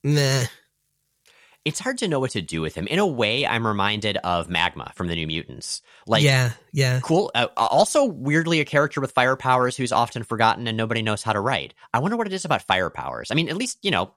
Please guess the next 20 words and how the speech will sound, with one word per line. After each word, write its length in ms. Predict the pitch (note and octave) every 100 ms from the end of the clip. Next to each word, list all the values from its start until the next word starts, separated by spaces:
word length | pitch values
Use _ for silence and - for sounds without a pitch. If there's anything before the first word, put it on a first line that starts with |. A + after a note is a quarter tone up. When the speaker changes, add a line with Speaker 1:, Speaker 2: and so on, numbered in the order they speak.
| -
Speaker 2:
Firestar's 480 | - E3 - C#2 -
written 180 | - C#2+
better. 340 | C2+ G#2 -
Sunfire's 540 | - E2 C3+ E3 F2+ -
written 180 | D#2+ C2+
better. 360 | B1 F#2 - _
I-, 260 | C#2+ G#1+ D#2+
admittedly, 320 | E2+ E2+ E2
he 60 | E2
never 200 | E2 D2+
sticks 220 | F2 -
around 200 | E2 D2+
on 100 | B1+
a 40 |
team 240 | - F#2 C#3
for 120 | D#2+
very 240 | A#1 C2
long, 420 | C#2 B1 C#2 A2 G#2
but 180 | C3 -
still. 400 | - - A#2+